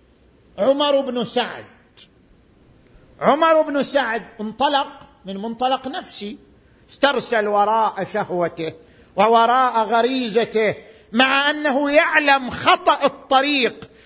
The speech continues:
وخطأ المنهج، لكن انطلق من منطلق نفسي.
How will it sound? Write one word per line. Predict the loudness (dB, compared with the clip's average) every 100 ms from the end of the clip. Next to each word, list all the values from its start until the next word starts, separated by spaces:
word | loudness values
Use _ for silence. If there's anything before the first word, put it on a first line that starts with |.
| _
وخطأ | 2 2 2 2 2
المنهج، | 4 2 2 2 2 2 0 -2 -12 -20 _ _ _
لكن | -4 0 -2
انطلق | -2 -2 0 2 -2
من | -6 -8
منطلق | -6 -8 -4 -2 -2 -2 -6
نفسي. | -8 -8 -12 -14